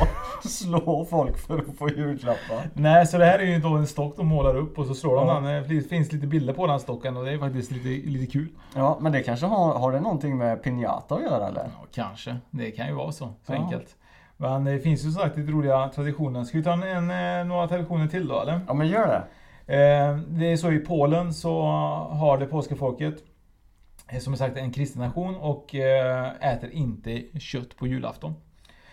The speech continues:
Speaker 2: Men, eh, de äter, eh, fisk och, eh, de äter karp.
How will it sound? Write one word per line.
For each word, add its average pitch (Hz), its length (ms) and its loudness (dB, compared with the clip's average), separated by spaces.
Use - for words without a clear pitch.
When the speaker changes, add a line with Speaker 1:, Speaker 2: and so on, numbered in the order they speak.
Speaker 2:
Men, 151 320 4
eh, 156 160 0
de 156 160 0
äter, 151 500 -2
eh, 139 220 -2
fisk 214 420 -10
och, - 380 -6
eh, 147 420 2
de 135 120 -4
äter 123 220 -4
karp. - 380 -6